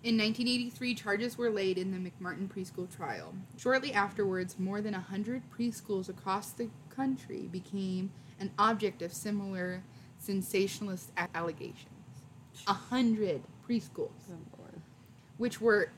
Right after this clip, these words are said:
Speaker 1: eagerly and uncritically reported by the press. Throughout the McMartin trial, media coverage of the defendants Peggy McMartin and Ray Buckey were unrelentingly negative,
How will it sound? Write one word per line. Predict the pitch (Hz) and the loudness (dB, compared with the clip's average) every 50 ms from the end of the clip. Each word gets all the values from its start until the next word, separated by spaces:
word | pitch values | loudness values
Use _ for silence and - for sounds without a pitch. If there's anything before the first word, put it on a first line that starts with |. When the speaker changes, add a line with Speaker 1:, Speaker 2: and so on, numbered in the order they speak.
| - | -6
Speaker 1:
eagerly | - 226 247 226 226 247 254 254 254 254 254 254 240 - | -2 0 0 0 0 0 0 2 2 2 2 2 0 0
and | 180 185 180 180 185 - | -2 -2 0 0 -2 -2
uncritically | - 190 208 208 208 - - - 240 247 233 233 - 220 208 | -2 -2 0 -2 0 2 2 2 4 2 2 0 2 2 4
reported | 190 190 190 - - 190 180 180 175 175 170 - | 4 2 2 0 -2 -2 0 0 0 -2 -4 -4
by | - 110 107 | -4 -6 -4
the | 135 165 180 | -4 -6 -8
press. | - - - - - - - - - - - - - - - - - - - - - - - - - | -8 -10 -12 -12 -12 -12 -10 -8 -8 -8 -10 -12 -16 -20 -20 -20 -20 -18 -18 -18 -18 -20 -20 -20 -4
Throughout | - 220 226 226 233 254 233 | 4 6 8 8 8 6 4
the | 277 | 2
McMartin | 269 269 262 - - 233 233 240 226 226 240 226 | 0 0 0 0 2 2 2 2 2 2 0 2
trial, | 226 240 220 214 196 175 165 170 196 240 254 - - - - - - - - - - - - - - - - - - - - - - - - - - | 4 4 4 4 4 2 2 0 -2 -4 -4 -8 -14 -18 -18 -18 -20 -20 -20 -20 -20 -20 -20 -20 -20 -20 -20 -20 -20 -20 -20 -20 -20 -20 -20 -6 -2
media | 262 262 269 269 277 277 | 2 4 4 4 4 2
coverage | 247 - 269 262 247 220 247 254 254 254 254 247 240 208 233 240 233 - - - - - - | 2 2 2 2 4 6 6 8 8 8 8 6 4 0 -4 -6 -10 -12 -14 -16 -12 -4 0
of | 226 233 226 202 196 185 | 2 2 2 2 4 4
the | 208 | 6
defendants | 196 196 196 - - 214 214 214 214 208 202 - | 6 4 2 0 0 0 2 2 2 0 -2 -6
Peggy | - - 202 196 196 220 247 | -4 -2 -2 -2 0 0 0
McMartin | 262 277 262 - 254 233 226 214 202 214 214 | -2 -2 -2 -2 0 0 0 2 2 0 0
and | 185 175 160 | 0 -2 -2
Ray | 165 170 202 | -4 -4 -2
Buckey | 190 190 180 180 - - 196 196 208 | -2 -2 -2 -4 -4 -4 -4 -4 -4
were | 185 170 175 180 180 175 180 180 175 170 - - - - - - - - - - | -4 -2 -2 -2 0 0 0 0 -2 -2 -4 -6 -10 -18 -20 -20 -20 -14 -6 -4
unrelentingly | 202 202 202 202 202 190 185 185 175 175 175 180 190 196 190 185 - 196 190 185 180 175 160 151 147 151 170 175 - | -2 -2 0 -2 -2 -2 -2 -4 -4 -4 -4 -2 0 0 0 -2 -2 -6 -6 -6 -4 -6 -6 -6 -6 -6 -8 -8 -8
negative, | 175 175 165 160 151 135 - - - - | -6 -6 -4 -4 -6 -6 -6 -6 -8 -10